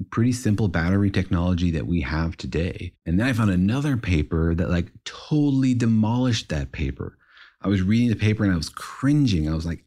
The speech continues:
"Ouch, I would never want to read a paper like this, taking apart one of my own scientific results." It was painful. Then I discovered that this whole thing ended up in court. You know, often people in science just, like, disagree with each other,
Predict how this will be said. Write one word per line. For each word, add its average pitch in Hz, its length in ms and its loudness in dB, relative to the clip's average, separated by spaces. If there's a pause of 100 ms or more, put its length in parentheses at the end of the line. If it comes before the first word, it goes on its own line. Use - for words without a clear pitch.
(200)
"Ouch, 120 460 -2
I - 80 -6
would 107 180 0
never 117 460 0
want 98 240 2
to - 80 -8
read 95 200 0
a 92 40 -2
paper 90 240 0
like 85 220 0
this, 87 260 0
taking 104 380 0
apart 92 300 -2
one 90 140 2
of 85 100 -2
my 80 200 -2 (140)
own 90 280 2
scientific 80 540 -4
results." 78 520 -4
It - 80 -4
was 120 160 -2
painful. 98 640 -2
Then 113 140 2
I 139 60 0
discovered 101 420 0
that 92 140 -2
this 92 140 0
whole 101 160 -4
thing 98 220 -2
ended 101 240 2
up 98 160 -4
in 87 180 0
court. - 500 -4 (280)
You 92 80 -4
know, 82 120 0
often 139 360 -2
people 131 300 2
in 101 160 2
science 98 540 0
just, 98 220 -2
like, 78 140 -2
disagree 80 400 -2
with 107 140 0
each 76 160 -6
other, 76 380 -6